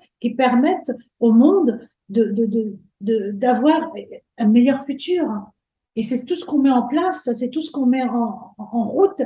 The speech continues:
qui permet justement d'être, d'être demain, ici et maintenant, de le créer. Il y a des choses qui se passent. Moi, moi, comment je le sens, comment je sens, euh, la Terre,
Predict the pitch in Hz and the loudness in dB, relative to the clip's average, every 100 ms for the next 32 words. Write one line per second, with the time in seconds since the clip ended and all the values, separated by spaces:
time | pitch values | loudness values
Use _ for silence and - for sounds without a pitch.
0 | - - - 262 269 254 302 254 240 254 | -8 -20 -8 -2 0 2 2 0 -4 -4
1 | 254 226 208 - 208 202 - _ _ 175 | 0 0 -2 -4 -4 -4 -8 _ _ -2
2 | 226 - 185 226 247 254 302 294 - - | -2 -2 -2 4 6 8 6 4 -4 -20
3 | _ _ _ _ _ - 240 - 285 247 | _ _ _ _ _ -4 -2 2 6 6
4 | 233 - 226 269 269 226 - - 233 220 | 6 4 4 6 6 4 0 -4 0 0
5 | 202 _ _ _ _ 240 247 294 370 349 | -4 _ _ _ _ 0 2 2 0 0
6 | 277 - 240 208 - _ _ 208 240 262 | -4 -2 -4 -4 -8 _ _ 0 0 2
7 | 285 294 262 - _ _ _ _ _ _ | 2 2 -2 -8 _ _ _ _ _ _
8 | _ _ _ _ _ _ _ _ _ 214 | _ _ _ _ _ _ _ _ _ 0
9 | 277 294 277 254 247 247 233 370 415 403 | 2 2 2 0 2 0 0 0 0 -4
10 | _ _ _ _ _ _ 240 240 247 - | _ _ _ _ _ _ 4 6 6 2
11 | 202 - 262 254 240 220 202 190 185 170 | -6 -4 -2 2 4 4 0 -2 -6 -12
12 | - - - _ _ _ 202 196 330 403 | -18 -20 -20 _ _ _ -4 0 4 4
13 | 285 | 2